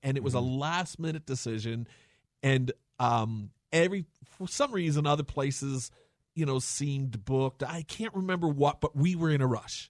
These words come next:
Speaker 2: Yep.
Speaker 1: And we were in a rush because I knew it was a Saturday night and I knew people were gonna get busy. Actually,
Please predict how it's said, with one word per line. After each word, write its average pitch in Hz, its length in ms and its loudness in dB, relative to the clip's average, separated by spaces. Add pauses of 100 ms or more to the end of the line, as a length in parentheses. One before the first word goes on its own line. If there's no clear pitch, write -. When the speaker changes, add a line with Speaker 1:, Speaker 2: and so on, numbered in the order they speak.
(120)
Speaker 2:
Yep. 95 180 -10 (100)
Speaker 1:
And 123 160 -2
we 139 140 -2
were 175 100 -2
in 165 60 -2
a 165 60 -2
rush 139 320 0
because 120 580 -2
I 123 120 0
knew 127 160 2
it 147 40 -2
was 143 160 2
a 131 60 2
Saturday 120 520 2
night 110 440 -2
and 107 100 -4
I 104 60 -2
knew 113 240 -2
people 120 360 -4
were 110 140 -2
gonna 113 160 -4
get 107 240 -6
busy. 135 300 0
Actually, 139 380 -2